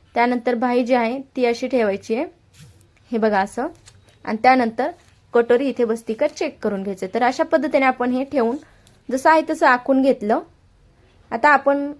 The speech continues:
व्हिडिओ भरपूर मोठा होत आलेला आहे मैत्रिणींनो, जरा थोडंसं मी फास्ट दाखवते कटिंग. तर जसं आखून घेतलं, अगोदर जसं तुम्हाला ठेवून दाखवलं, तसंच तुम्ही ठेवायचं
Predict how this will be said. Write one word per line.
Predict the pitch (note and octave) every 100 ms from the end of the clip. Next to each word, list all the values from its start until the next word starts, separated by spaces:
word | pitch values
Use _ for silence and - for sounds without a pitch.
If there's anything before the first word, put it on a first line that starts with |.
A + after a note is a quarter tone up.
| -
व्हिडिओ | A3+ B3+ C4
भरपूर | C4 B3+ B3+
मोठा | B3+ A#3+ A#3+
होत | A#3+ A#3
आलेला | A3 A3+ A#3
आहे | A#3+
मैत्रिणींनो, | A3+ A3 A3 A3 A#3+
जरा | A#3+ A3 A3+
थोडंसं | A#3 A#3 A#3+
मी | B3+ -
फास्ट | A3+ A3+
दाखवते | A#3 A3+ G#3+ F#3+ G3+
कटिंग. | G3+ G#3 G#3+ D#4+ - _ _ _ _ _ _ _ _ _ _
तर | B3
जसं | B3+ C#4 E4
आखून | D4+ D4 D4+
घेतलं, | C#4 C4+ B3 E4 - _ _ _ _ _ _
अगोदर | A3+ C4+ C#4+
जसं | C#4 C#4+ D#4+
तुम्हाला | D4 C#4 C#4
ठेवून | D4+ C4
दाखवलं, | C4 B3+ B3+ C4+ A3+ B3+
तसंच | A#3+ C#4 C4+
तुम्ही | B3
ठेवायचं | B3+ C4 A3 G#3+ - C4